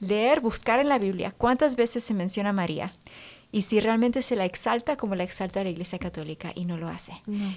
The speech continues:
Speaker 1: Más bien muestra sus errores también. Entonces, en vez de enojarse con lo que recién dije, <laughs> miren la Biblia, a ver qué dice
Speaker 2: Ajá.
Speaker 1: Dios,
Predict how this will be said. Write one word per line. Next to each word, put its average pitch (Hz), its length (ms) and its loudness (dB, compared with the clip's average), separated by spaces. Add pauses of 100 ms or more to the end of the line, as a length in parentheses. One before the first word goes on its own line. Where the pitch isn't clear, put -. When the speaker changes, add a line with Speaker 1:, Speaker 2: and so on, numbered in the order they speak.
(140)
Speaker 1:
Más 190 280 2
bien 196 100 0
muestra 196 460 0
sus 190 200 -4
errores 175 400 -4
también. 180 420 -8 (580)
Entonces, 202 580 -2 (300)
en 196 140 -2
vez 240 280 0
de 262 540 2 (360)
enojarse 226 760 4
con 302 160 10
lo 254 100 8
que 254 140 4
recién 247 320 4
dije, 240 240 0 (460)
<laughs> - 420 -14
miren 175 320 2
la 233 80 10
Biblia, 320 400 4
a 202 100 0
ver 196 120 4
qué 208 120 4
dice 214 220 4
Speaker 2:
Ajá. 220 80 0
Speaker 1:
Dios, 214 340 4